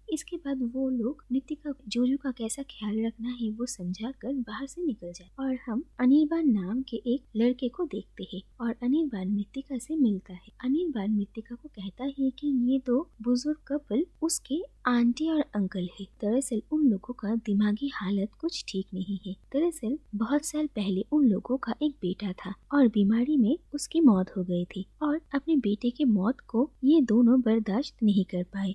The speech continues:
और इसीलिए उन लोगों ने एक imaginary बेटा बना लिया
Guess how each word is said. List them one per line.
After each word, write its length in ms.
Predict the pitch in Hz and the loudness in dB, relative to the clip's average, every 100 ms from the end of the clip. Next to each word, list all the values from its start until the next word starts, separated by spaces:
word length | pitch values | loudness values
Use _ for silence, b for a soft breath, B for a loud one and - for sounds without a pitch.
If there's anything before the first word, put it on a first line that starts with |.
| - | -4
और 140 | 226 240 | -4 -2
इसीलिए 540 | 262 262 311 269 202 311 - | -2 -2 2 2 4 0 0
उन 160 | 330 320 | 4 8
लोगों 300 | 214 190 262 | 8 6 4
ने 180 | 247 277 - | 4 2 0
एक 160 | 294 - - | -2 0 2
imaginary 720 | 214 233 247 311 262 208 339 - 220 | 4 6 4 4 4 6 2 0 0
बेटा 280 | 285 294 | 2 4
बना 300 | 320 214 185 | 6 6 4
लिया 220 | 175 190 | 0 -2